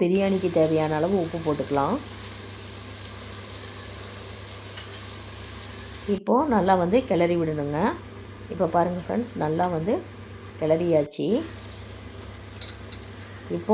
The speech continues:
நம்ம ஊற வச்சோம் இல்லைங்களா, அந்த அரிசி எடுத்து போட்டுக்கலாம்.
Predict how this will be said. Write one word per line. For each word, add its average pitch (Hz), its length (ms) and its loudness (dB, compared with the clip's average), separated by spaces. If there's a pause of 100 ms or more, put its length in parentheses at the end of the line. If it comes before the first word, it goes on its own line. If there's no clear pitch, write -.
(120)
நம்ம 180 160 6 (340)
ஊற 196 120 6 (100)
வச்சோம் 180 260 0
இல்லைங்களா, 160 380 4 (480)
அந்த 175 140 -2 (100)
அரிசி 170 280 0
எடுத்து 165 240 0
போட்டுக்கலாம். 156 460 2